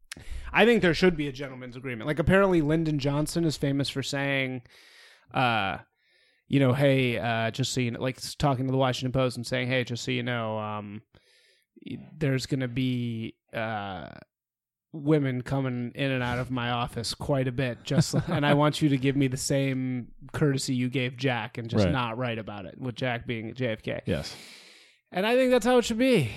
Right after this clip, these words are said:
Speaker 1: I just think it's so dumb because it, it not, not because it's not important, because I can see, yeah, I mean, sure, fidelity and blah, blah, blah, morality,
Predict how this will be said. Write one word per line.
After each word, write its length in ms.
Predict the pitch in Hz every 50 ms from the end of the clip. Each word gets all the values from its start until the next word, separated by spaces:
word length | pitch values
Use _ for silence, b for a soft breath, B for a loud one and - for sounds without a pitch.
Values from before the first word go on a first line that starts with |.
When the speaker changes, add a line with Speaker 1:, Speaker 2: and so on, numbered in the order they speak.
| B B B B
Speaker 1:
I 100 | 165 165 165
just 260 | 165 185 175 - -
think 200 | 196 185 175 -
it's 120 | 175 -
so 360 | - - - 180 175 185 185
dumb 300 | 170 160 165 185 190 175
because 280 | 143 156 - 214 208 180
it, 120 | 202 220 -
it 120 | 202 196 185
not, 360 | 180 196 208 226 247 - 214
not 240 | 196 196 220 247 -
because 260 | 285 254 240 247 226
it's 180 | 233 156 -
not 280 | 175 175 175 175 165 -
important, 720 | 160 147 143 - - - 151 165 185 226 254 254 240 -
because 240 | 185 180 170 185 170 175
I 80 | 175
can 180 | 175 - 180 165
see, 520 | - - - - 196 226 233 226 220 233
yeah, 120 | 254 277 269
I 40 | 254
mean, 140 | 233 226 214
sure, 480 | - - - 220 220 214 196 175 165 151
fidelity 720 | - - 156 151 147 151 160 165 160 160 160 160 156 156
and 100 | 151 143
blah, 300 | 143 143 147 156 160 160
blah, 100 | 147 147
blah, 240 | 143 151 156 156 156
morality, 680 | 151 143 139 143 156 156 156 156 156 156 156 151 143